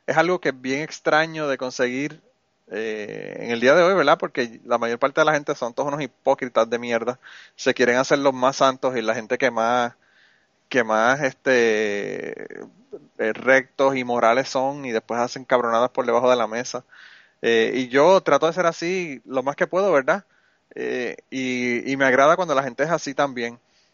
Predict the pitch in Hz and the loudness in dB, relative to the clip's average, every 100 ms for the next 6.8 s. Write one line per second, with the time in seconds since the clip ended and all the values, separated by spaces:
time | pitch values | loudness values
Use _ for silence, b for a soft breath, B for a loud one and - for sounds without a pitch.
0 | _ _ 131 127 120 123 120 120 - 127 | _ _ -4 -2 -2 -2 0 -2 -4 -6
1 | - 131 127 170 175 185 180 139 165 160 | 2 4 4 0 2 4 4 0 -4 -2
2 | 151 147 165 131 135 156 139 120 - 123 | 0 0 0 2 2 0 -6 -6 -4 -2
3 | 113 123 147 160 131 117 _ _ _ _ | 0 0 -2 0 0 -4 _ _ _ _
4 | _ _ _ _ - - 131 151 180 160 | _ _ _ _ -8 -6 -4 -4 -6 -2
5 | 170 147 147 170 175 - 123 117 113 107 | 0 4 6 6 2 -6 -10 -10 -10 -10
6 | 107 113 123 110 - 139 117 | -6 -4 0 -2 -2 2 2